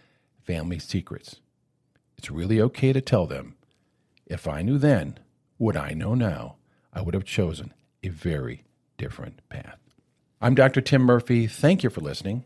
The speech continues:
If you have any comments or questions or suggestions for future podcasts, please send them to me through my website, D R Tim Murphy dot com. You can find more information about healing from trauma in my book, The Christ Cure,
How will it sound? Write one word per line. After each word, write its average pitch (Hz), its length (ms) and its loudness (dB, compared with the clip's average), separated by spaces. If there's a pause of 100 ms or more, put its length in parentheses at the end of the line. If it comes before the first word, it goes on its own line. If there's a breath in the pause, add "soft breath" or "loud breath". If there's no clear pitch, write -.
(160)
If - 200 -14
you 113 120 2
have 95 140 4
any 95 140 2
comments 120 500 2
or 82 60 -2
questions 117 500 0
or 143 140 4
suggestions 147 600 0
for 98 120 -4
future 123 300 -6
podcasts, - 560 -6
please 139 240 -2
send 147 180 0
them 143 120 -2
to - 100 -8
me 69 260 -6 (320 soft breath)
through 92 160 -6
my 85 120 0
website, 131 500 0 (280 soft breath)
D - 80 -4
R 65 120 -4 (160)
Tim 131 240 -2
Murphy 80 460 -4
dot 62 220 -8
com. - 360 -10 (600 loud breath)
You 131 100 6
can 135 140 4
find 170 360 4
more 147 180 4
information 143 640 4
about 104 220 2
healing 147 340 4
from 101 160 -2
trauma 143 400 -2
in 120 160 0
my 110 160 2
book, 98 300 -2 (240 soft breath)
The 110 60 -4
Christ - 460 -2
Cure, - 340 -8